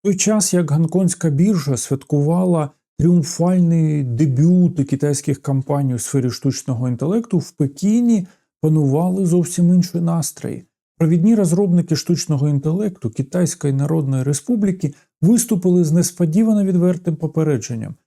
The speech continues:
Технологічна прірва між Китаєм та Сполученими Штатами Америки не скорочується, а навпаки зростає,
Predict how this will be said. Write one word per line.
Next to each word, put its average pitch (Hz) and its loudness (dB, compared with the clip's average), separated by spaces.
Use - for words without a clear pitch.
Технологічна 160 0
прірва 156 0
між 139 0
Китаєм 170 0
та 156 -2
Сполученими 160 0
Штатами 151 -2
Америки 170 0
не 170 4
скорочується, 160 0
а 113 -2
навпаки 139 -2
зростає, 175 -4